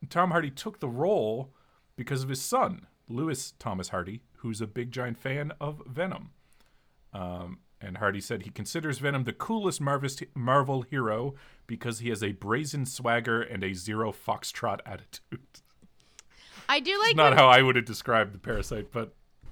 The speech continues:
Speaker 1: I like that
Speaker 2: I,
Speaker 1: phrasing.
Speaker 2: I do like when, um, actors take parts for their kids.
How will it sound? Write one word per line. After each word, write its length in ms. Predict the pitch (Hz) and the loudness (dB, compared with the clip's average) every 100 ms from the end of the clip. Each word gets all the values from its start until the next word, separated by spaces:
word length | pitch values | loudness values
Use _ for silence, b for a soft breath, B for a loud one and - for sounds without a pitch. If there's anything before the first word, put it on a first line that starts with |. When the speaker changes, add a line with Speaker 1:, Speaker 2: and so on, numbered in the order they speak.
| - | -10
Speaker 1:
I 40 | |
like 220 | 113 107 | -10 -8
that 100 | - | -6
Speaker 2:
I, 100 | 285 - - | -6 -8 -10
Speaker 1:
phrasing. 320 | 131 104 120 | -8 -6 -6
Speaker 2:
I 80 | 269 | -6
do 240 | 240 311 | -6 -4
like 260 | 349 370 - | -2 -2 0
when, 360 | 339 294 277 | -2 0 -2
um, 480 | 247 226 214 208 202 _ _ _ _ | -2 -4 -6 -10 -12 _ _ _ _
actors 380 | 190 208 208 202 | -8 -8 -8 -12
take 260 | - 202 - | -10 -12 -8
parts 480 | 202 170 - - - - _ | -4 -4 -6 -12 -12 -20 _
for 120 | 202 | -14
their 160 | 170 151 | -12 -14
kids. 460 | 156 98 - - | -14 -14 -16 -18